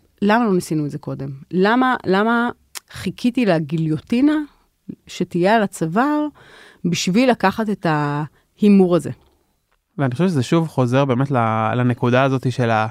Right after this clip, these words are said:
Speaker 2: יש לנו את ה-one shot הזה, אז ה-one shot לפעמים מגיע בהתחלה, ואנחנו אומרים, "אנחנו רוצים שה-one shot הזה יצליח בפעם הראשונה", ולפעמים זה ה-one shot בפעם האחרונה, one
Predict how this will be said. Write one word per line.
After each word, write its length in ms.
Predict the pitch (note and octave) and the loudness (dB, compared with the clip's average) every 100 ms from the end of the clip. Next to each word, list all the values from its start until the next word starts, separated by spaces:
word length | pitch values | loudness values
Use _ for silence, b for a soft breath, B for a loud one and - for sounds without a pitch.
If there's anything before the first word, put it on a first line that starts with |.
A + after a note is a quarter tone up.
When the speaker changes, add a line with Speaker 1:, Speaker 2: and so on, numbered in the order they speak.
| - b b b | -8 b b b
Speaker 2:
יש 160 | C3 D3+ | 0 2
לנו 100 | C3 | 2
את 100 | C3+ | 2
ה-one 360 | A#2+ C3+ D3 | 2 2 0
shot 200 | D3+ D3+ | -2 -2
הזה, 240 | E3+ F3+ G#3+ G#3+ | -2 -2 -4 -4
אז 180 | B2+ A#2+ | -2 0
ה-one 320 | B2 D3 D#3 | 2 2 0
shot 100 | C#3+ | -4
לפעמים 300 | C3 B2 C3 | -4 -2 0
מגיע 300 | B2 B2 C3 | 0 2 0
בהתחלה, 540 | A#2+ A2 - B2+ A2+ D3 | 0 -2 -2 -2 0 0
ואנחנו 180 | B2+ A2+ | -2 -2
אומרים, 180 | B2 A#2 | -2 -4
"אנחנו 180 | A2+ | -4
רוצים 280 | A#2 - C3+ | -6 -4 -4
שה-one 360 | C3+ A2 A#2+ B2+ | -2 -2 0 -2
shot 140 | C3+ | -4
הזה 180 | A#2 A2+ | -4 -4
יצליח 440 | G#2 - B2+ C3 A#2+ | -6 -4 -2 -2 -2
בפעם 280 | A2 A#2+ | -4 -2
הראשונה", 400 | A#2 - A2 F3 A#3+ b b b b | -2 -6 -6 -4 -6 b b b b
ולפעמים 320 | C3+ A#2 C3 D#3+ | -4 0 0 2
זה 120 | C3 | 2
ה-one 200 | B2+ C#3+ | 2 0
shot 60 | D3+ | -2
בפעם 320 | A#2 - C3+ | -2 0 2
האחרונה, 420 | B2+ - A2+ A#2 | 0 0 0 0
one 220 | G2+ B2+ | 0 2